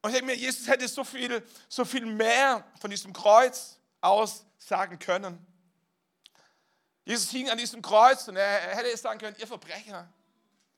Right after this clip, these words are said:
ihr Schweinehunde.“ Hätte auch sagen können, „Ich hänge hier wegen euch.“ Ein paar von seinen Jüngern in die Augen schauend, „Wegen dir hänge ich hier.“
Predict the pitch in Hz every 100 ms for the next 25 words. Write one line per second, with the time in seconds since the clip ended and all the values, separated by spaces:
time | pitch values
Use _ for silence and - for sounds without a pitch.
0 | - - 190 196 202 180 190 175 165 _
1 | _ _ _ _ _ _ _ _ _ _
2 | _ _ _ _ _ _ _ 240 262 -
3 | 247 254 214 220 - 277 269 220 208 208
4 | 180 151 208 - - _ _ _ _ _
5 | _ _ _ _ _ _ _ _ _ _
6 | _ - 214 220 214 202 208 214 190 170
7 | 190 180 - 170 175 165 143 190 190 214
8 | 254 208 180 _ - 185 - 214 220